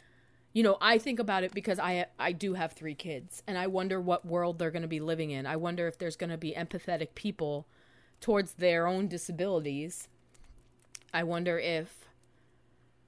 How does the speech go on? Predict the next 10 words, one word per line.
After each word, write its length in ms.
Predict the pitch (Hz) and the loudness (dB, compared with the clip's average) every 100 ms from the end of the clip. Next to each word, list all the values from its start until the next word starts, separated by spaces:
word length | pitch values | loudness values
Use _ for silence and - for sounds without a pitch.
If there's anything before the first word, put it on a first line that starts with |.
| _ _ _ 185 | _ _ _ 2
they're 120 | 190 | 4
gonna 280 | 175 175 165 | 4 2 0
be 260 | 185 175 | 2 4
able 220 | 175 180 | 4 2
to, 420 | 185 - 180 170 160 - _ _ _ | -2 0 0 0 -4 -8 _ _ _
you 140 | - 185 | -4 -2
know, 160 | 160 | -2
to 140 | 156 185 | -2 -2
live 360 | 160 196 240 | 2 2 2
successfully. 800 | - 160 - 139 - 139 143 202 | -2 -6 -4 -6 -6 -10 -10 -12